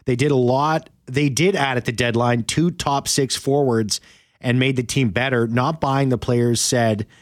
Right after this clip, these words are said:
what the players said, I call B S on those reports.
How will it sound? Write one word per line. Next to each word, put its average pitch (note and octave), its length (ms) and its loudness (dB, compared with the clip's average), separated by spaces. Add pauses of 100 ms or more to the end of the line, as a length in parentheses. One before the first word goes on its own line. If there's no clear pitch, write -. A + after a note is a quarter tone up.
(200)
what A#2+ 120 -2
the - 80 -2
players A#2+ 300 0
said, A2 260 0
I A2+ 180 0
call A#2+ 220 0
B A2+ 240 0
S C3 220 0
on A#2 120 2
those G#2+ 240 0
reports. G2+ 680 -2